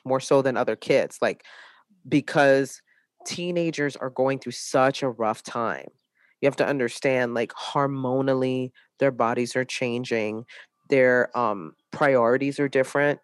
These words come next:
They wanna be popular. They wanna be liked. They wanna be cool. And so I think a lot of teenagers are just in a, a s-,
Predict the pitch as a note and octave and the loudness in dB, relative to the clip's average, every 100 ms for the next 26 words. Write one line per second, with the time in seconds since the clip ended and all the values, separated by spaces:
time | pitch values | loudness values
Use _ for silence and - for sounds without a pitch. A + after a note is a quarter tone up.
0 | _ _ _ - C3+ A#2 A#2+ B2 C3 C3 | _ _ _ 0 2 2 2 0 0 -2
1 | - A#2+ C3 C3+ C#3 B2 A#2 A#2+ B2 A#2 | 0 0 2 2 4 4 2 0 0 2
2 | G#2+ A#2 - B2+ A2 A#2 A#2+ - C3+ A#2+ | 0 0 -2 0 0 -2 -4 0 2 4
3 | A#2+ A#2+ C3+ _ - - - C#3 - C3+ | 4 2 -2 _ -20 -12 -6 -4 2 4
4 | B2 A#2 A#2+ _ _ - D3 C3+ C3 B2+ | 6 2 0 _ _ -4 0 0 2 4
5 | B2+ B2 - C#3+ C3+ C3 A#2+ B2+ B2 C3 | 2 0 -4 -4 -2 -2 -2 -4 -4 -4
6 | B2+ - B2+ A#2+ - - B2 - | -4 -4 -6 -6 -8 -6 -6 -6